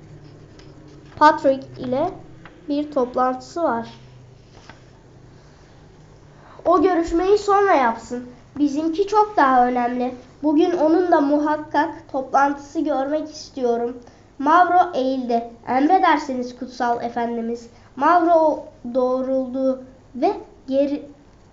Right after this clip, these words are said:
gerisin geriye gidip kapının önünden kayboldu. Konstantin yüzbaşıya baktı. "Sana gelince yüzbaşı, bana çok iyi haber getirdin. Yirmi beş altın alacaksın. Rütbeni de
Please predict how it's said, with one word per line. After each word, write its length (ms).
gerisin 640
geriye 520
gidip 500
kapının 480
önünden 680
kayboldu. 580
Konstantin 720
yüzbaşıya 760
baktı. 420
"Sana 320
gelince 440
yüzbaşı, 580
bana 260
çok 260
iyi 160
haber 400
getirdin. 680
Yirmi 440
beş 300
altın 420
alacaksın. 720
Rütbeni 560
de 280